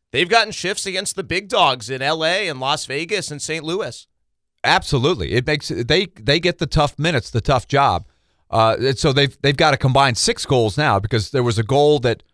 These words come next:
Speaker 2: Sherwood scored where it wasn't all three of them on the ice, and then obviously Cole Smith got one last night. So for that level of production for seven games is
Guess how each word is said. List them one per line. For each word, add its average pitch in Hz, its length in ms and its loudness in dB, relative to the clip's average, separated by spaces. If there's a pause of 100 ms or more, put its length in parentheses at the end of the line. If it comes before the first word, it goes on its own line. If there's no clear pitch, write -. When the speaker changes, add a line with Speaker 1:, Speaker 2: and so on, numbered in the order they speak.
(140)
Speaker 2:
Sherwood 175 520 2
scored 131 500 2
where 120 220 2 (480)
it 101 160 0
wasn't 147 280 4
all 139 160 4
three 143 240 0
of 123 60 2
them 117 120 2
on 113 100 2
the 113 100 2
ice, 117 220 2
and 117 100 -2
then 110 200 0
obviously 117 380 2
Cole 123 220 2
Smith 120 300 -2
got 104 220 2
one 98 220 -2 (440)
last 107 280 0
night. 120 200 0
So 107 120 0
for 101 160 -2
that 139 220 2
level 135 460 2
of 110 120 2
production 104 640 -2 (760)
for 110 160 0
seven 120 360 2
games 113 340 2
is 98 140 -2